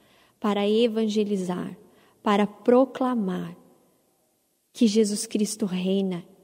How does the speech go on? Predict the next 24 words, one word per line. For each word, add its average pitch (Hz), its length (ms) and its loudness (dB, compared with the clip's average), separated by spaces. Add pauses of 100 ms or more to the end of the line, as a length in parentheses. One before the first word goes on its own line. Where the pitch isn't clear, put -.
(100)
e 214 80 -2
um 196 140 2
dia 190 200 0
virá 185 280 -4
nos 185 200 -8
buscar. 175 560 -10 (680)
E 202 60 -4
nós 190 220 2
moraremos 196 960 -2
na 220 140 -4
Nova 185 340 -2
Jerusalém, 180 760 -4 (440)
no 214 120 0
lar 180 220 -2
celestial. - 760 -10 (1160)
Muito 226 180 6
obrigada, 214 540 2
Deus, 196 400 0
pela 196 320 -2
tua 202 260 -6
palavra. 180 640 -8
Muito 202 280 -6
obrigada, 202 480 0
Senhor, 196 560 -2